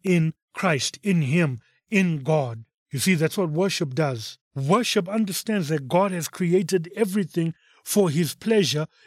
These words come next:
and we are subject to his will. And in obedience, through your understanding of God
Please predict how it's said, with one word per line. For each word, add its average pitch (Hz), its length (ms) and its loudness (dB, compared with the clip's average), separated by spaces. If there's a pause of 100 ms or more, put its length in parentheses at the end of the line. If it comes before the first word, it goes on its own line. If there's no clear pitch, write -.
and 165 160 2
we 175 180 4
are 160 100 0
subject 156 600 -2
to 170 100 0
his 143 280 -2
will. 160 280 0 (280)
And 180 140 4
in 196 160 6
obedience, 175 1080 2 (400)
through 220 220 4
your 185 320 2
understanding 214 800 -2
of 139 180 -6
God 170 320 -2